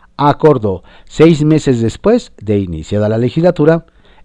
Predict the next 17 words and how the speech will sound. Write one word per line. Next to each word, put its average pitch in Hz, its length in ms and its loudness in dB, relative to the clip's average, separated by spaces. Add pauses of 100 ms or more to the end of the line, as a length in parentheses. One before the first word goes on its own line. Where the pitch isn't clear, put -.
integrar 180 720 2
la 156 100 4
subcomisión 147 800 -2
de 131 280 -2
examen 117 580 -4
previo 143 440 0 (280)
que 101 140 -4
determinará 95 760 -4 (320)
la - 180 -2
procedencia 143 600 0
de 143 80 2
los 110 160 -6
juicios 113 320 -8
políticos 117 480 -6
pendientes, 98 760 -8 (760)
entre 156 420 2
ellos 214 340 -2